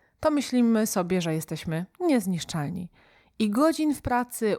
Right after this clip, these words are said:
uczniów, szkół, projektów, prób, zespołów, nagrywania płyty, grania w orkiestrze takiej, srakiej, w mieście obok, wszystko. K-, ja, zadzwonił telefon, ja mówiłam tak,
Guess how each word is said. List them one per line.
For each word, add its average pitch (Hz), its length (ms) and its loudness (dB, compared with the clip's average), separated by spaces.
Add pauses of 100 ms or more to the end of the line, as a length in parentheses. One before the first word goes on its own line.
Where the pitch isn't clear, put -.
uczniów, 247 760 0
szkół, 254 760 2 (500)
projektów, 226 920 0
prób, 240 540 0
zespołów, 208 960 0 (480)
nagrywania 226 580 2
płyty, 240 680 0
grania 226 340 4
w - 100 -4
orkiestrze 240 680 0
takiej, 262 440 0
srakiej, 240 520 -2
w 185 80 -4
mieście 226 400 0
obok, 233 300 0 (360)
wszystko. - 580 -4 (100)
K-, - 180 -8
ja, 302 300 2
zadzwonił 349 400 0
telefon, 349 340 2
ja 311 100 0
mówiłam 294 340 2
tak, - 360 -2